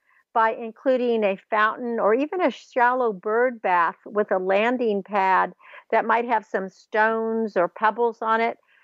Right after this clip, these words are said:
so that bees, butterflies, bats can get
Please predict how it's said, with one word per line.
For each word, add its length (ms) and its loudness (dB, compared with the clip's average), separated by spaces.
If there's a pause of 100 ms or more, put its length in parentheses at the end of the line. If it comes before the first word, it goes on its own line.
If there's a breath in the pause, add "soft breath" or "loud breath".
(140 soft breath)
so 420 2
that 300 -2
bees, 440 -2
butterflies, 760 0
bats 420 -2
can 200 -4
get 200 2